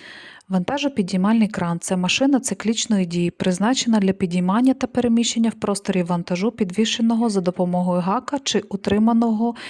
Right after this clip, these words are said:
іншим вантажозахоплювальним органом.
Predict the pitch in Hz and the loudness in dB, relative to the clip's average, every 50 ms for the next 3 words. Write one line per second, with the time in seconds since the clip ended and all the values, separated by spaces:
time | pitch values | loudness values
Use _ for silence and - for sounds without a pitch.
0 | - - - 202 196 202 214 - - 254 233 202 190 180 180 - 185 180 175 170 | -14 -6 0 2 2 2 2 2 0 0 0 0 0 -2 -2 -2 -2 0 0 -2
1 | 175 180 - - 196 196 - 226 226 220 233 226 226 220 220 - 185 170 165 160 | -2 -2 -2 -2 -2 -2 0 0 0 2 2 2 2 2 0 0 -2 0 0 0
2 | 165 165 165 170 170 170 | -2 -4 -4 -6 -8 -8